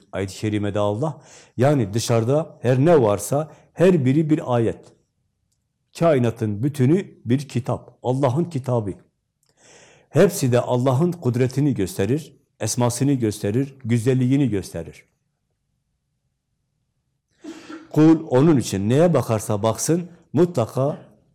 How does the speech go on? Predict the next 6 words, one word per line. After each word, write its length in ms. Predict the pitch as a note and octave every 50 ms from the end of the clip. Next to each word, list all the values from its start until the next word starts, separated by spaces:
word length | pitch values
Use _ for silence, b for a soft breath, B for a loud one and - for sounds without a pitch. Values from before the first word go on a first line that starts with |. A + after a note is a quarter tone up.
| _ _ _ _
Allah 320 | - A#2 B2+ D#3+ F3 C#3 A#2+
ile 280 | A#2+ A2+ A#2 A2+ G#2
bakmalı, 520 | A2 G2+ - - G#2 G#2+ A2+ C#3+ E3 D#3 - -
Allah 320 | G#2 A#2 C3 D#3+ D3 A#2
ile 180 | A2 A2+ A2 G#2+
görmelidir. 720 | G#2 A2 A2 A2 A2 A2+ A#2 A2+ A2 E2+ D2+ - - -